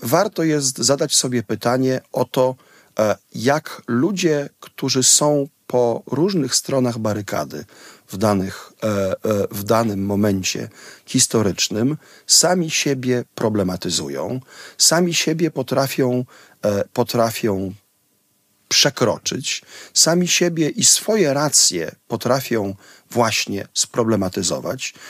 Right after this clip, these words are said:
potrafią skrytykować samych siebie, swoją władzę, e, to, co sami robią. I kiedy widzimy ludzi, którzy potrafią takie rzeczy, e, zrobić,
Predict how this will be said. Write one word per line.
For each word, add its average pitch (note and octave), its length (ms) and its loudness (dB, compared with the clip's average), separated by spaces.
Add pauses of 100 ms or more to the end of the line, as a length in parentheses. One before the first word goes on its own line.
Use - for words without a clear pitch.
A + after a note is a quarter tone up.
(200)
potrafią E3+ 500 0
skrytykować D#3 1080 0 (640)
samych A2+ 460 2
siebie, F2 560 -4 (280)
swoją C#2+ 500 -8
władzę, E2+ 640 0 (520)
e, G#2 320 0 (240)
to, D3 120 2
co B2+ 180 2
sami A#2 680 4
robią. A2 640 2 (500)
I C3 60 -6
kiedy E3 260 2
widzimy C#3+ 600 -2 (300)
ludzi, A2+ 480 2
którzy G2 760 -4 (600)
potrafią A2+ 600 0
takie - 280 -8
rzeczy, E2 500 -6 (120)
e, F#2 260 -8 (100)
zrobić, F2 720 -4